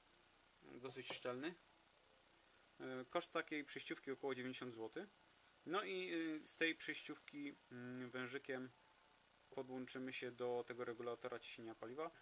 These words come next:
który pozwoli nam podnieść ciśnienie paliwa z książkowych bodajże trzy przecinek dwa bara do trzy i pół, trzy siedem bara, coś w tych okolicach. Co pozwoli nam zrekompensować, e, zużycie wtrysków,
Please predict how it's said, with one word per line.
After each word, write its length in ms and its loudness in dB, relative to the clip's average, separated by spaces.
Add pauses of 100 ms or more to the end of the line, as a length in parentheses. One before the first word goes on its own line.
(400)
który 220 6
pozwoli 280 4
nam 140 6
podnieść 600 2
ciśnienie 380 -2
paliwa 360 4
z 420 4 (200)
książkowych 720 0
bodajże 400 2
trzy 200 -6
przecinek 320 -6
dwa 160 0
bara 260 4 (560)
do 220 4 (140)
trzy 280 2
i 60 2
pół, 340 4 (580)
trzy 260 0
siedem 360 2
bara, 300 6 (460)
coś 180 -4
w 40 -12
tych 140 -6
okolicach. 580 -4 (1300)
Co 120 -8
pozwoli 300 4
nam 140 4
zrekompensować, 1000 2
e, 60 2 (540)
zużycie 600 2
wtrysków, 560 2